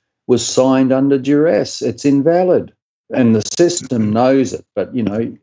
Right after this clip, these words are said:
look, you can use it arbitrarily if you, if you want to use it. I mean, if, if they recognise it, great. Use what's, what's, uh, invalid against them.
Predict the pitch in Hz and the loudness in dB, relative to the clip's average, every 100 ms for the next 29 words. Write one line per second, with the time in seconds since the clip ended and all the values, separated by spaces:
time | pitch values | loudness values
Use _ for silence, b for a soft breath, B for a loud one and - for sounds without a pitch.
0 | _ - 147 - 165 123 113 120 123 110 | _ -2 -2 0 -2 0 2 2 2 0
1 | 95 113 104 92 95 - 113 107 104 107 | -2 -2 -2 -2 -6 -4 0 2 2 2
2 | 107 98 101 90 95 92 98 98 95 90 | -2 -4 -6 -6 -8 -6 -2 -2 -2 2
3 | 139 175 110 120 120 107 104 101 95 - | 2 2 2 -2 0 -2 -2 -4 -6 -10
4 | - 143 117 120 131 123 123 131 131 131 | -2 0 2 0 0 -2 0 -2 -2 -4
5 | 95 101 127 151 - 127 160 135 120 120 | -6 -2 -2 -2 -4 -2 0 0 0 -2
6 | - - _ _ _ _ 110 107 - - | -4 -18 _ _ _ _ -6 -6 -6 -6
7 | 107 95 92 113 101 110 120 95 107 131 | -4 -2 -2 0 0 2 2 2 0 0
8 | 156 - - 73 | -2 -6 -10 -12